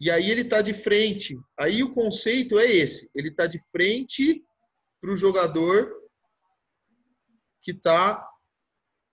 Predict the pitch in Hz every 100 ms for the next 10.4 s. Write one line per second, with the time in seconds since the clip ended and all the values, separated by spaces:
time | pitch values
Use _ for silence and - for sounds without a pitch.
0 | _ _ _ _ _ - 180 - 190 147
1 | - 127 - _ _ _ 147 190 196 214
2 | 208 247 262 254 247 247 247 233 220 220
3 | 208 208 190 180 160 - 226 220 180 185
4 | 185 185 185 170 185 208 151 - - -
5 | 180 185 214 196 202 208 208 185 185 180
6 | 180 175 196 202 180 190 190 170 170 175
7 | - 190 170 240 254 240 208 202 196 185
8 | 180 - 185 190 185 185 214 208 156 135
9 | _ _ _ _ _ _ _ _ - 156
10 | 156 151 135